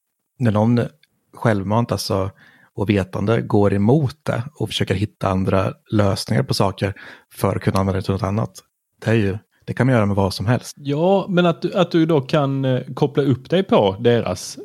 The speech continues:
Speaker 2: system.
Speaker 1: Ja, men där är också meningen liksom att det är liksom hörlurstillverkare som ska kn-, kunna göra det.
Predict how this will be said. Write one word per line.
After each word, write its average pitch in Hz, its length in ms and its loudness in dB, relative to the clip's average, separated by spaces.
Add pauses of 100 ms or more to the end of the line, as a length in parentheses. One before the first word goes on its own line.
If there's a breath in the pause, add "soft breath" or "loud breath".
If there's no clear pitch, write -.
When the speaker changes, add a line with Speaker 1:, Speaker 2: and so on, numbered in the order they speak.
(140)
Speaker 2:
system. 110 520 -2
Speaker 1:
Ja, - 340 -12
men 107 80 0
där 117 120 4
är 113 40 6
också 110 220 -2
meningen 107 280 2
liksom 98 240 -4
att 95 220 -8 (280 loud breath)
det 107 80 4
är 98 280 2
liksom 101 520 -4
hörlurstillverkare 95 1200 -2
som 110 80 -6
ska - 140 -4
kn-, 110 260 -2
kunna 107 160 2
göra 101 140 4
det. 123 140 -2